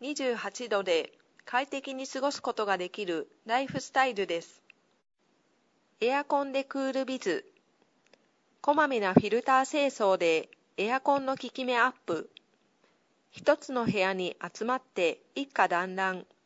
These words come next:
エアコン稼働も一台に。冷房使用時はせっかく冷やした空気を逃がさないように、ドアや窓をしっかり閉める。冷房に加えて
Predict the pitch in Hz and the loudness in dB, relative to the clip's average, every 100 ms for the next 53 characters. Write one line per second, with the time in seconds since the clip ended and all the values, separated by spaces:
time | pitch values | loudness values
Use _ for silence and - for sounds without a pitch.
0 | _ _ _ _ 202 220 269 302 294 294 | _ _ _ _ -2 0 0 -2 -2 0
1 | - 277 226 180 156 175 262 240 190 151 | 2 4 4 2 -4 -4 -2 0 0 -4
2 | 147 - - _ _ _ _ _ _ _ | -12 -16 -20 _ _ _ _ _ _ _
3 | _ - 254 294 285 285 - 285 294 277 | _ 0 2 2 2 2 0 0 2 2
4 | - 185 165 139 - _ _ - - 196 | 0 -2 -2 -2 -8 _ _ -12 -6 -6
5 | - 262 277 254 277 294 - 214 - 262 | -4 -6 -4 -4 -2 -2 -2 -4 -2 -6
6 | 233 196 165 - 185 208 240 285 277 240 | -4 -2 -4 -4 -6 -4 -2 -2 -2 -2
7 | 202 190 180 165 - - _ _ _ _ | 0 0 -2 -4 -10 -18 _ _ _ _
8 | _ - 277 285 233 170 - - 226 240 | _ -2 0 0 2 2 2 0 -2 2
9 | 202 180 - - 285 269 - 196 185 165 | 2 0 -8 -4 -4 -2 -6 -4 -4 -4
10 | - - _ _ _ _ _ _ _ _ | -8 -16 _ _ _ _ _ _ _ _
11 | _ - 233 285 294 294 285 277 285 277 | _ -2 0 2 2 2 0 -4 0 2
12 | 240 - 170 151 | 2 0 0 0